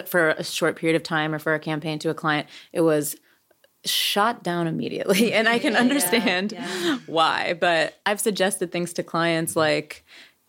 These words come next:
Speaker 1: "Take the social team, give them the month off of Instagram,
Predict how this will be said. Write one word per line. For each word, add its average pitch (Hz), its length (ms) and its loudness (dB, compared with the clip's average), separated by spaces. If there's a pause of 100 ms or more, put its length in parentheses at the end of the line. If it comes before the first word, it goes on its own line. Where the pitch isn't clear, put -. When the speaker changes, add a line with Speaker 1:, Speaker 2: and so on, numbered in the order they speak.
Speaker 1:
"Take 220 260 0
the 262 80 0
social 170 360 2
team, 165 520 -4 (340)
give 190 140 4
them 214 160 4
the 208 60 4
month 180 300 0
off 170 140 -2
of 143 160 -8
Instagram, 156 840 -2